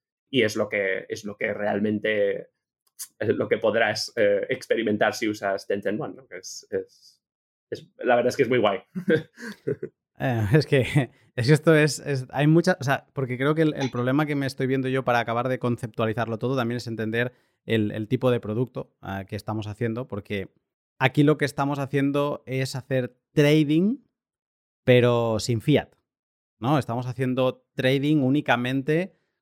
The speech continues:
Speaker 2: con Bitcoin, lo único que estamos teniendo una información del precio de Bitcoin dólar, ¿no? Y entonces, en base a eso, estamos creando, pues, eh, posiciones o, o productos financieros,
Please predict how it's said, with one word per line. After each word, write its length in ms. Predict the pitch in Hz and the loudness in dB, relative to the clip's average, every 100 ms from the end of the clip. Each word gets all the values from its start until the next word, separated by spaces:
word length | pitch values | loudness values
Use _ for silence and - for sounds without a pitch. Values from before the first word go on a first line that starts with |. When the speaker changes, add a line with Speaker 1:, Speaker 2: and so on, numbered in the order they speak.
| _ | _
Speaker 2:
con 320 | - 113 113 110 | -2 0 2 4
Bitcoin, 680 | 143 156 - 170 214 285 - _ _ | 2 2 0 2 2 -2 -10 _ _
lo 180 | 107 110 | -2 0
único 520 | 123 139 139 151 151 | 2 0 2 -2 0
que 120 | 127 | -4
estamos 460 | 117 - 117 131 131 | -4 -2 -2 -2 -2
teniendo 380 | 117 120 123 113 | -2 -2 -2 -2
una 200 | 117 123 | 0 -2
información 960 | 120 117 107 104 - 131 143 120 90 _ _ _ | -4 -2 -2 -2 -2 2 2 2 -2 _ _ _
del 220 | 98 98 | -6 -4
precio 580 | - 123 120 104 90 - _ _ | -2 -2 -2 -8 -8 -14 _ _
de 520 | - 95 92 90 87 | -10 -4 -4 -4 -10
Bitcoin 680 | 87 117 120 _ 110 107 107 | -6 -6 -6 _ -2 -2 0
dólar, 460 | 127 151 147 - _ - | 4 4 4 -2 _ -6
¿no? 280 | 151 294 _ _ _ _ - | -6 -6 _ _ _ _ -2
Y 80 | |
entonces, 480 | 110 110 120 131 135 | 0 0 0 -2 -2
en 160 | 113 107 | -2 -2
base 320 | 120 - 135 | -2 -2 0
a 120 | 120 | 0
eso, 400 | 135 - 170 - _ _ - | 0 -2 -4 -4 _ _ -14
estamos 800 | - 113 117 123 123 120 117 - | -6 -2 0 0 0 -2 -4 -4
creando, 720 | 120 113 117 123 123 131 127 | -2 0 0 0 0 0 0
pues, 360 | 113 113 110 120 | -2 -2 -4 -6
eh, 260 | 107 104 104 110 107 | -4 -4 -8 -14 -10
posiciones 680 | 120 113 123 - 123 127 127 | -6 -4 -4 -2 0 0 -2
o, 80 | 117 | 0
o 180 | 113 120 | 0 0
productos 540 | 117 117 139 151 139 | 2 4 4 2 -4
financieros, 840 | 139 127 123 - 143 139 185 - | -2 -2 -2 0 2 2 -2 -6